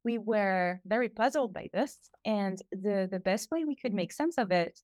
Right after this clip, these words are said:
was to think, uh, and remind ourselves that after George Floyd's murder, race was very, uh,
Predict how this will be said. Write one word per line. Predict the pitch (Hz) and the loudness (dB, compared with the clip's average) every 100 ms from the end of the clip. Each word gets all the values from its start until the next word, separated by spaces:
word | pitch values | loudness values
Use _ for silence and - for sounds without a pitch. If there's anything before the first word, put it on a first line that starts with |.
| - | -4
was | 202 - | -4 -2
to | 208 214 _ | -6 -6 _
think, | 240 254 - 233 196 | 0 0 -4 -8 -4
uh, | 185 - | -2 -2
and | 185 180 | -2 -2
remind | 190 196 247 | -2 0 0
ourselves | 226 214 196 175 180 175 | 0 -2 -2 -2 -4 -2
that | 165 - _ _ _ _ _ 208 | -2 -4 _ _ _ _ _ 0
after | 226 - 254 | 0 0 -4
George | 233 214 214 - | -2 -2 -4 -6
Floyd's | - 185 185 190 | -2 0 0 -2
murder, | 175 170 160 160 175 _ _ _ _ _ _ - | -2 0 0 -2 -6 _ _ _ _ _ _ -8
race | 185 190 240 302 - | -2 0 0 0 -2
was | 233 220 - | -4 -4 -4
very, | 185 185 180 175 170 170 _ _ _ _ _ - | 0 2 0 0 -2 -6 _ _ _ _ _ -10
uh, | 165 | -8